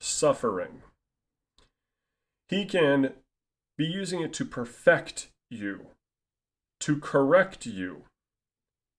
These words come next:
to inspect you, or to direct you. It's the main four that we know of. The fifth is if there is something else going on,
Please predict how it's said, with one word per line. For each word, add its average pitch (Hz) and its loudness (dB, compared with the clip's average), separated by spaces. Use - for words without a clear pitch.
to 139 2
inspect 139 0
you, 101 -8
or 110 -2
to 117 -2
direct 120 0
you. 90 -14
It's - -18
the 113 -6
main 110 2
four 107 0
that 104 -6
we 117 -2
know 120 4
of. - -10
The 104 -8
fifth 156 4
is 117 -4
if 139 -2
there 135 2
is 117 -2
something 131 0
else 113 -2
going 104 -2
on, 123 2